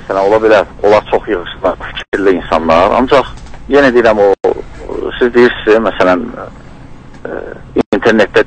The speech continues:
dərslərə qulaq asırlar və s. Məscidin yerinə heç, heç nə internet də vermir, o təsiri heç internet də vermir.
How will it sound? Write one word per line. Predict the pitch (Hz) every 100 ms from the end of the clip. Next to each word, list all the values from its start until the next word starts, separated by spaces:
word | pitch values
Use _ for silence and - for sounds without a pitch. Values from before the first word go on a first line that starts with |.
| -
dərslərə | - - 92 90
qulaq | 92 87 -
asırlar | - 90 85 80
və | 78
s. | 87 82 - - - - - - -
Məscidin | 120 123 - 135 147
yerinə | 131 131 123
heç, | 113 - -
heç | 120 127 123
nə | 107 87
internet | 104 - 110 127 -
də | 120
vermir, | 117 - 117 107 113
o | 98 -
təsiri | 104 - 110 107
heç | -
internet | 90 90 101 110 -
də | 107
vermir. | 101 98 98 104